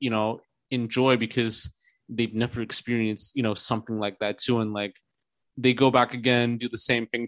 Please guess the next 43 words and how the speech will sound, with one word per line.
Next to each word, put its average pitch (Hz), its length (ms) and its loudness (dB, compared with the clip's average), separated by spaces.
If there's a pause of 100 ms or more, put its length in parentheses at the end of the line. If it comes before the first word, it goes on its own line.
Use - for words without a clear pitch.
too. 131 400 4
And 110 400 -6 (920)
you 139 180 2
see 185 320 0
a 127 100 8
weird 113 580 0
transition, 117 800 -2
like, 101 180 -6
in 107 100 -6
that 101 180 -4
sense. - 280 -6
So 120 80 -6
you 117 60 -4
see - 180 -2
people 123 540 0 (500)
feeling 127 420 4
more 113 180 0
confident 113 500 0
or - 60 -14 (100)
feeling 113 320 2
more 107 180 0
good 117 120 0
about 110 240 0
themselves 104 400 -4
too. 120 200 -2 (100)
And 110 260 -2 (320)
this 151 280 4
is, 220 100 4
like, 139 120 6
literally, 131 380 6
like, 110 200 2
back 113 240 4
in, 120 60 -6
like, 110 200 -8
twenty 110 300 2
eighteen. 107 500 -4
Um, 101 500 0 (580)
and 113 140 6
it 135 40 10
was 156 160 8
interesting 147 340 2
too, 147 140 2
because 120 640 0